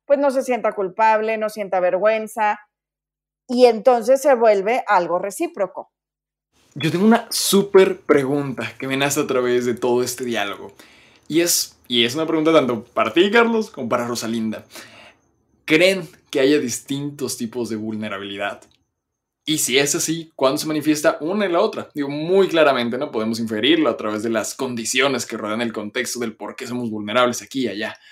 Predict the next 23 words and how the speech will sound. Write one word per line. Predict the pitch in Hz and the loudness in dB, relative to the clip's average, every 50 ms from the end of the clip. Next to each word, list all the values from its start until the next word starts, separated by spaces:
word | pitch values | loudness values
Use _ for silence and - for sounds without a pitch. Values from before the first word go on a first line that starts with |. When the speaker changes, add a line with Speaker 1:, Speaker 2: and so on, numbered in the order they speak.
| - - - - _ _ _ _ _ _ | -20 -20 -20 -20 _ _ _ _ _ _
Speaker 2:
Pero, | 156 151 156 156 156 147 135 - | 6 8 8 8 6 4 2 -2
¿cómo | 156 175 214 208 | 0 0 0 2
podemos | 208 196 202 202 220 - | 4 4 4 4 2 0
identificarlas | 208 170 147 127 123 127 123 180 208 247 262 247 214 185 | 0 -2 -4 -4 -8 -8 -6 -4 -4 -2 -2 -2 -2 0
y | 175 | 0
a | 156 | -2
lo | |
mejor | 151 139 170 190 - - | -2 -2 -2 -2 -2 0
trabajarlas | - 202 175 - - 180 214 247 254 233 208 | 0 0 0 0 -2 -4 -4 -2 -2 -2 -2
individualmente | 208 185 170 170 160 156 151 151 139 131 123 120 131 151 147 - _ _ - | -2 -2 -2 0 2 2 2 0 0 -4 -4 -4 -6 -8 -10 -10 _ _ -10
a | - 123 | -8 -6
sabiendas | - 123 117 120 123 135 143 139 | -4 -2 -2 -2 0 0 0 0
de | 131 127 - | 0 0 0
que | - 113 104 - - _ _ _ | -2 -4 -6 -6 -8 _ _ _
puede | - 101 107 113 | -12 -6 -2 0
haber | 127 139 135 | 0 2 2
muchas | 135 - 214 233 - 175 135 - - - _ _ | 0 -2 -2 -4 -2 -4 -4 -4 -6 -10 _ _
o | 113 117 | -8 -8
incluso | 117 110 120 127 143 - 220 240 226 - _ _ | -6 -4 -4 -4 -2 -2 -4 -4 -6 -10 _ _
solo | _ - - 123 117 113 110 | _ -6 -4 -2 -2 -2 -4
una? | 104 101 101 - _ _ _ _ _ | -4 -6 -10 -14 _ _ _ _ _
¿Qué | 147 139 | 0 0
opinan? | 120 107 123 120 113 107 110 | 2 2 -2 -4 -4 -6 -8